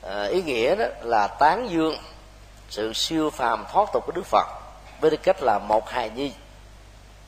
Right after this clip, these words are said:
Phật trí tuệ vô lượng,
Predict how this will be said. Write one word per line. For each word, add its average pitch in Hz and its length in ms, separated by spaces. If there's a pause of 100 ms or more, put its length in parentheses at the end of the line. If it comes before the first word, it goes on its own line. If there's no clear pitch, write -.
(800)
Phật - 500 (920)
trí 226 120
tuệ 127 180
vô 143 180
lượng, 120 340